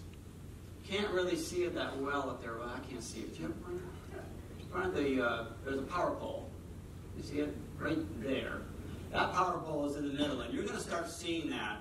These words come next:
all the time during these photographs, and so you're gonna be able to tell where you are. But why don't you realize this, when you start seeing buildings on this property,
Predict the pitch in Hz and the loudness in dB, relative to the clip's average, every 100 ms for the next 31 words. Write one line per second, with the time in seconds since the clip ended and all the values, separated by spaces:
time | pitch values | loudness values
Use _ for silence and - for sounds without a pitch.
0 | - 135 147 - 151 143 135 123 120 - | -2 0 0 0 0 2 2 0 0 -2
1 | - 135 123 101 - - 113 147 156 160 | -2 0 0 0 -2 -4 0 2 4 4
2 | 160 151 143 151 - 160 139 131 123 - | 4 2 2 0 0 0 2 2 2 2
3 | - 160 180 180 160 165 170 143 131 - | 2 0 0 0 0 2 4 2 0 -4
4 | 139 180 185 175 175 156 127 131 160 185 | 0 0 2 0 2 2 2 2 2 2
5 | 180 180 180 - 180 - 185 190 | 2 2 0 2 2 2 0 -4